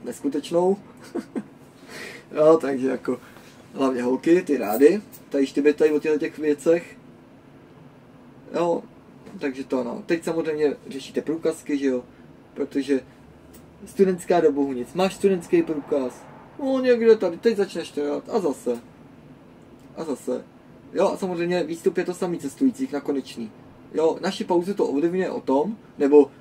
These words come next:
příjezd na další spoj, ovlivňuje to, jak rychle ty cestující vystoupí z toho autobusu. Jo, nebo z toho dopravního prostředku. Jestli vylezou rychle,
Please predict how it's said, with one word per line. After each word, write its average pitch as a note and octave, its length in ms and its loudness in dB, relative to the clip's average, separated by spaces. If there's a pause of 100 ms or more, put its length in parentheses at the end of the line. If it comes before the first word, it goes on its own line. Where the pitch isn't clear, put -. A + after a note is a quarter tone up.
(260)
příjezd E3+ 320 0
na E3 80 0
další D3 260 -2
spoj, C3 480 0 (600)
ovlivňuje F3+ 420 4
to, C3 260 2
jak F3 240 0
rychle F#3 240 -2
ty G3 120 -6
cestující - 440 -4
vystoupí G#3+ 340 0
z - 60 -6
toho C3 140 2
autobusu. A#2 480 -6 (1300)
Jo, D#3+ 200 4
nebo E3 160 -2
z D3 40 -14
toho D3+ 160 6
dopravního D3 380 2
prostředku. C3+ 460 -2
Jestli E3 240 2
vylezou C#3+ 320 2
rychle, E3 440 2